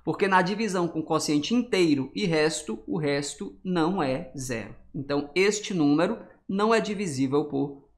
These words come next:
doze. "Professor, mas se eu quiser continuar com a divisão, o que eu faço?" Bom, como não temos algarismos visíveis para baixar, a gente coloca a vírgula no quociente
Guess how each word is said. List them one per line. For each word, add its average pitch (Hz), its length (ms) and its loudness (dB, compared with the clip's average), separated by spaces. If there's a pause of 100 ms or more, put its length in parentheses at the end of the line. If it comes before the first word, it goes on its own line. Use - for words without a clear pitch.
doze. 143 600 0 (460)
"Professor, 269 760 6 (140)
mas 262 340 6
se - 360 -2
eu 277 160 4
quiser 220 540 -2
continuar 226 960 2
com 226 240 2
a 208 160 4
divisão, 156 640 -2
o 233 100 -2
que - 200 -8
eu 247 260 6
faço?" 131 520 2 (120)
Bom, 160 420 2 (400)
como 269 240 6
não 285 240 4
temos 226 280 2
algarismos 170 680 4
visíveis 175 1040 0
para 127 260 -4
baixar, 156 800 0
a 143 100 -4
gente 156 220 0
coloca 143 580 0
a 185 140 6
vírgula 160 680 0
no 131 100 0
quociente 180 880 -2